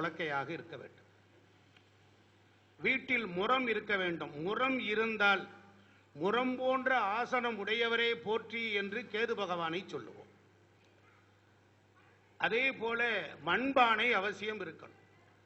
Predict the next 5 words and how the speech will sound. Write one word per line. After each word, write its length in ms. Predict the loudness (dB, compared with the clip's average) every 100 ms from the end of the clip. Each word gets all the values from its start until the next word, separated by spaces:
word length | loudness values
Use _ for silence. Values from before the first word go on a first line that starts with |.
| -20 -20 -20 _ -20 -20 -20 -20 _ _ _ 0
ஆகாயத்திலிருந்து 960 | 4 6 8 8 6 0 0 0 2 4
வரக்கூடிய 540 | 6 4 2 -2 2 2 2 0 4 6
ஒளிகளை, 460 | 6 6 4 4 0
சுத்தமான 720 | -4 -6 4 4 4 2 4 4
ஒளிகளை 460 | 2 2 0 0